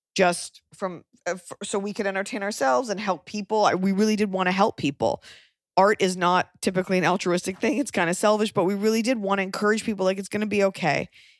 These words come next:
even if we didn't know it was gonna be okay. Um, and the amount of people that write in, like, "We had dinner with you. I live alone. I had dinner with you every night.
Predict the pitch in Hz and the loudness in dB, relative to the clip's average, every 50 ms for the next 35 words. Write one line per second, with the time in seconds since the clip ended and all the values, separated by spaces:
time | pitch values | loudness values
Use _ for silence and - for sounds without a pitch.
0 | _ - 214 226 220 226 226 214 196 202 214 196 196 190 165 175 185 185 175 170 | _ -2 -2 0 0 0 -2 -2 -2 -2 0 0 0 0 0 0 0 2 2 0
1 | 170 160 156 151 147 143 147 135 85 - - - - - - - _ _ _ _ | 0 -2 -4 -4 -2 -2 -2 -2 -2 -2 -4 -4 -4 -4 -4 -6 _ _ _ _
2 | _ _ _ _ _ _ - 175 170 170 160 165 165 160 - _ _ _ _ _ | _ _ _ _ _ _ 0 2 2 2 0 -2 -6 -10 -12 _ _ _ _ _
3 | - 220 233 247 247 240 233 233 226 247 277 262 - - - 330 - - 240 226 | -6 -4 -2 0 0 0 0 0 0 0 -2 -4 -6 -4 -2 -2 0 0 2 2
4 | 214 202 - 196 202 202 208 233 226 220 202 196 190 - - - 170 156 190 190 | 2 2 2 2 2 2 2 0 0 0 -2 -2 -2 -4 -8 -14 -8 -6 -4 -2
5 | 185 196 185 185 160 160 165 165 170 170 160 160 165 160 - - 165 165 - - | 0 0 0 0 0 -2 -2 0 0 0 0 -2 -2 -4 -2 -2 -2 0 2 2
6 | 170 180 190 202 196 190 190 196 196 185 170 170 180 202 175 175 170 175 170 175 | 2 2 0 -2 -2 -2 0 2 0 0 0 0 0 -2 -2 -2 -4 -4 -2 -2
7 | 170 170 - 180 165 - - 160 160 160 160 156 156 151 143 123 - | -2 -2 -2 -2 0 0 0 0 0 0 -2 0 2 2 2 0 -2